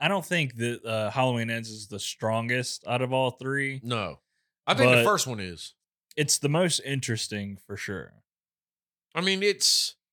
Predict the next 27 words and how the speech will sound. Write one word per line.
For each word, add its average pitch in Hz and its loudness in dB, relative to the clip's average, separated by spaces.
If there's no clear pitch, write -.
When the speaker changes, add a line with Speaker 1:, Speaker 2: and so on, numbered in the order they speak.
Speaker 1:
I 123 4
respect, 190 2
I 143 0
respect 190 2
them 190 2
trying 143 0
to 123 -2
do 123 0
something 113 -2
different, 107 -4
and 120 -2
I 127 2
like 135 2
the 135 -4
angle 123 -2
that 110 -6
they 110 -2
were 104 -6
going 113 -4
for. 95 -16
It 117 -2
just 131 -4
wasn't 135 2
executed 107 -4
very 107 -4
well. 95 -16
Speaker 2:
No. 107 -2